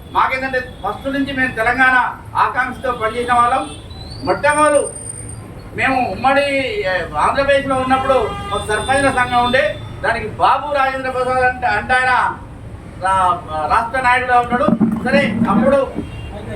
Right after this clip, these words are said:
అప్పుడు ఆయన, ఆ, కొన్ని కార్యక్రమాలు చేసినా మేమంతా కొన్ని సర్పంచ్ల హక్కుల గురించి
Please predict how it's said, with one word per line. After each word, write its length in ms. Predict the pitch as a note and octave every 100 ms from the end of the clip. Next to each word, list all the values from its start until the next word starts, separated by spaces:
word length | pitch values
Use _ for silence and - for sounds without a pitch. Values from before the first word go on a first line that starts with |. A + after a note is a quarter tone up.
| G3+ - - - - - -
అప్పుడు 280 | - - C4+
ఆయన, 600 | C#4 B3+ A#3+ A#3 A#3 - - - - - - - -
ఆ, 100 | E3+
కొన్ని 260 | F3 - A#3+
కార్యక్రమాలు 600 | A3+ A#3+ B3+ B3+ B3+ B3+
చేసినా 200 | B3 B3+
మేమంతా 520 | B3+ B3 A#3+ - C4
కొన్ని 280 | B3 B3 A#3+
సర్పంచ్ల 480 | A3 G#3+ A#3+ A#3+ A#3
హక్కుల 340 | A3+ A3 B3
గురించి 480 | B3 A#3+ - A#3 A3+